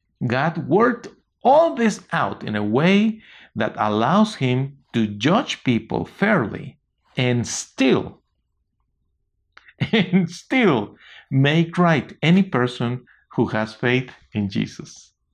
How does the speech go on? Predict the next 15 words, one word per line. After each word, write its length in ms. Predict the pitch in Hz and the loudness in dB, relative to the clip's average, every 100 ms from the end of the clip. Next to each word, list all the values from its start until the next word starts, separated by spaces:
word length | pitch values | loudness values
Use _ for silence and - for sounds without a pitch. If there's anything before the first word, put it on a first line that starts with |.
| _ _ _ _ _ _ _ - _ _ _ _ _ _ _ _ - | _ _ _ _ _ _ _ -20 _ _ _ _ _ _ _ _ -4
Oh 340 | 170 180 165 | 0 2 0
my 180 | 123 117 | 0 0
goodness, 640 | 101 104 95 98 104 104 | 0 -2 -4 -4 -4 -6
this 400 | - 135 226 208 | -8 -2 0 0
is 140 | 147 - | 0 -2
probably 420 | - 131 120 113 | -2 -2 0 0
one 220 | 107 120 | 0 0
of 100 | 120 | 0
the 100 | 107 | -2
most 400 | 107 113 117 113 | -2 0 0 -2
wonderful 840 | 127 107 131 165 180 175 175 165 160 | -6 -2 2 4 4 2 2 0 0
passages 800 | - 160 160 160 151 147 139 - | 0 0 0 -4 -6 -6 -6 -2
of 360 | 139 156 151 - - _ | 0 0 -4 -20 -20 _
the 140 | 110 107 | -4 -2
scripture 1000 | - - 180 180 180 - - - - | -6 -2 2 2 0 -8 -8 -8 -16